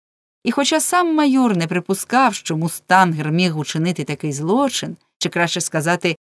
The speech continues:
не вважав це за ймовірне, проте мусив визнати, що деякі докази свідчать проти нього. Та для плантатора та його друзів то була вже не підозра,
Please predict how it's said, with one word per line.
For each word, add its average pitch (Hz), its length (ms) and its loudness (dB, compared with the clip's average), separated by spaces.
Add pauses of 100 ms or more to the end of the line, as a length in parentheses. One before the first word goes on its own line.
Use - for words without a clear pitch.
(100)
не 185 180 4
вважав 156 520 2
це 165 200 -4
за 151 140 -2
ймовірне, 214 760 0 (880)
проте 320 340 2
мусив 349 580 2
визнати, 175 560 0
що - 240 -4
деякі 196 520 2
докази 170 720 0 (300)
свідчать 156 800 -4
проти 147 360 -8
нього. 143 400 -8 (960)
Та 202 140 4
для 208 200 2
плантатора 190 1040 2
та 151 100 -10
його 151 360 -2
друзів 165 640 0 (580)
то 185 140 2
була 185 340 4
вже 160 280 -2
не 160 240 -2
підозра, 151 840 -4